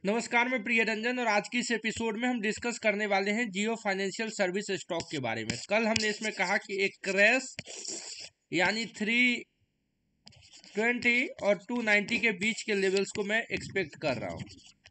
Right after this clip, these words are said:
ये क्यों मैं expect कर रहा हूँ? क्योंकि,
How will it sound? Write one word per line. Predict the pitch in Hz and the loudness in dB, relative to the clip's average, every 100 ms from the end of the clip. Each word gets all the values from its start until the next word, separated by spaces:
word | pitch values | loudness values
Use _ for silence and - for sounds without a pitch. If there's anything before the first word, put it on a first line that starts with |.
| _ - | _ -4
ये | 185 233 | 2 2
क्यों | 240 262 | 2 -2
मैं | 247 247 | 2 0
expect | 240 - 226 - | 0 0 -2 0
कर | 233 220 | 0 2
रहा | 220 | 2
हूँ? | 262 427 - - | -2 -6 -12 -6
क्योंकि, | 220 208 247 254 | -4 0 2 2